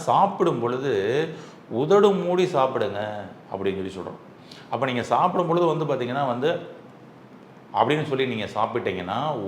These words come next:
உணவுடன் காற்றையும் சேர்த்து விழுங்குறீங்கன்னு அர்த்தம். அப்ப அந்த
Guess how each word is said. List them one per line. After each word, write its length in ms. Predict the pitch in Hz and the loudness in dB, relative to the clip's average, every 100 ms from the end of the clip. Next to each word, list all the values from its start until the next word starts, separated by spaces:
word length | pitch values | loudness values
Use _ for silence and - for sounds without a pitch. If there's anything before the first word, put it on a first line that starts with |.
| 98 | -2
உணவுடன் 580 | 123 147 131 107 104 147 - | 0 2 2 2 0 -4 -4
காற்றையும் 760 | 104 101 - - 120 107 123 117 | 2 4 4 -2 -2 0 -4 -6
சேர்த்து 560 | 104 110 120 113 - 175 226 - - - - - - 117 | -2 -2 -2 -8 -6 -4 -4 -6 -14 -18 -20 -20 -18 -6
விழுங்குறீங்கன்னு 680 | 110 131 120 107 90 110 127 | -2 0 0 -2 -4 -4 -2
அர்த்தம். 320 | 92 - - - - - - - - | -2 -6 -14 -18 -20 -18 -18 -18 -4
அப்ப 180 | 120 147 | 0 4
அந்த 300 | 107 117 180 | 4 4 2